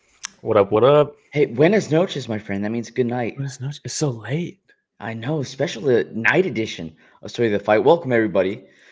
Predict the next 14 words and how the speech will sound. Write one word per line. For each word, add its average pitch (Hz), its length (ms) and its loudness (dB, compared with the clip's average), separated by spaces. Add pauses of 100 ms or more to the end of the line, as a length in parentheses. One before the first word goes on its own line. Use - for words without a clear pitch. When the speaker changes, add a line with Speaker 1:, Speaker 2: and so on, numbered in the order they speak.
(760)
Speaker 2:
My 104 80 -4
name's 110 180 -2
Romero. 101 240 -2
That's 101 160 -2
my 107 80 -4
boy, 95 220 -2
Will. 98 300 -2
And 110 120 -4
this 180 140 -4
is 151 80 -10
Story 139 220 4
of 120 80 2
the - 40 -8
Fight 117 260 0